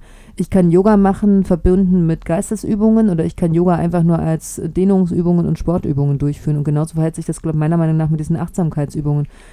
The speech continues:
Ich kann das machen wie eine Form von autogenem Training und Körperwahrnehmungsübungen oder Atemübungen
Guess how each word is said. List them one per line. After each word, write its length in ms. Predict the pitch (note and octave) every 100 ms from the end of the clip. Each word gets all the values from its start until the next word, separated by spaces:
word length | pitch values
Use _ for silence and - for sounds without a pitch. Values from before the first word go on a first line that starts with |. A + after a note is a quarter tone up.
| -
Ich 140 | E3
kann 140 | G3 F3
das 140 | E3+
machen 500 | F3 F3 G#3 F#3 E3+
wie 300 | E3+ E3+ E3+
eine 380 | E3 D#3+ E3 D3+
Form 160 | F3+ E3
von 380 | E3+ D#3 D3+ D3+
autogenem 540 | G#2+ D#3+ E3+ D#3+ E3 D#3+
Training 520 | F3+ F#3 G#3+ A3 G#3+
und 240 | D#3+ D3+
Körperwahrnehmungsübungen 1300 | - - A3 G3 G#3 G#3 G#3 G#3 - G3 G#3 G#3 G#3
oder 220 | E3 D#3 C3
Atemübungen 680 | F#3 A3 F#3+ F#3 F#3+ G3